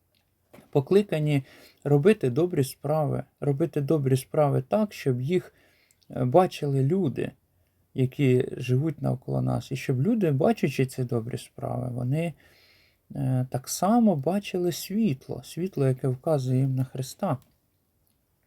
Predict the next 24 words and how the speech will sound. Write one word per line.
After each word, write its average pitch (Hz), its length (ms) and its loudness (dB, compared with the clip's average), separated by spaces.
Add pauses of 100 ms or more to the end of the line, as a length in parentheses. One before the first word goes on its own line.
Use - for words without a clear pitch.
(200)
У 135 80 -16
посланні 160 500 0
до 139 120 0
Єфесян 139 640 0 (720)
апостол 151 480 -2
Павло 156 380 4
говорить 143 580 2
у 139 100 -4
другому 143 460 2
розділі 147 380 2
десятим 131 560 -2
віршем, 131 440 -2 (420)
що - 300 2
ми 156 340 6
є 190 400 2
Його 156 420 2
творіння, 135 920 2 (760)
створені 160 720 2
в 127 40 0
Христі 143 480 -2
Ісусі 151 520 -2
на 135 160 6
добрі 139 440 0
діла, 143 460 -2